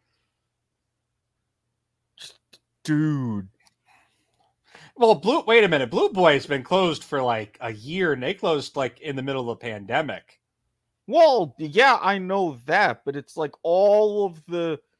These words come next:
Speaker 1: you know what I mean? The stuff
Speaker 2: Oh,
Speaker 1: that's, like,
Speaker 2: yeah.
Speaker 1: 'cause hell, his last show was right in Ponte Vedra.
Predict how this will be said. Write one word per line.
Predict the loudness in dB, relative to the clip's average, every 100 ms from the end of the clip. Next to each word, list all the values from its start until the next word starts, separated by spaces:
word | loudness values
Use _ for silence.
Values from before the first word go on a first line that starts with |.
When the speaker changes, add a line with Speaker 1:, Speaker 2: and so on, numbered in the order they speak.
| _ _ _ _
Speaker 1:
you | -6 -4
know | 2 2
what | 2 0
I | -2
mean? | -4 -8 -8 -6 -6 -6
The | 0
stuff | 8 10
Speaker 2:
Oh, | 10 4
Speaker 1:
that's, | -4
like, | 0
Speaker 2:
yeah. | 0 0 -6 _ _ _ _ _ _ _ _ _ _ _ _ _ _ _ _ _ _ _ _
Speaker 1:
'cause | -6 -4 -2
hell, | 0 0 0
his | -4 -4
last | 0 2 2 0 -6
show | -16 -4 0 0
was | -2 -6
right | -4 -4 -4
in | -10
Ponte | -8 -4 -4 -6
Vedra. | -10 -16 -12 -10